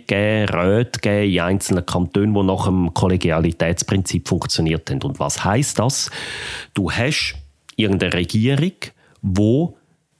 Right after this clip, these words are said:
entscheidet als Gremium. Das heisst, die fetzen sich intern, stimmen ab über einen Entscheid und nachher gehen sie vors Volk und sagen, wir haben das und das entschieden.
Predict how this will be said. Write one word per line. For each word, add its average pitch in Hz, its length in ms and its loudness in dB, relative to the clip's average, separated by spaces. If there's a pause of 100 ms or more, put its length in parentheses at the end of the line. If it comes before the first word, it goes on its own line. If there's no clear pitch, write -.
entscheidet 104 760 -2
als 80 320 -4
Gremium. 117 560 0
Das - 220 -2
heisst, 110 520 -4
die 147 140 2
fetzen 135 480 -2
sich - 320 -2
intern, 160 720 -2
stimmen 101 520 0
ab 120 240 -2
über 110 220 0
einen 90 140 0
Entscheid 95 600 -2
und 98 260 0
nachher 143 320 0
gehen 107 200 0
sie - 100 -6
vors 85 240 -4
Volk 135 300 -2
und 104 140 -4
sagen, 117 300 -2
wir 120 240 0
haben 131 200 -2
das 98 260 0
und 110 200 -4
das - 220 0
entschieden. 131 640 -2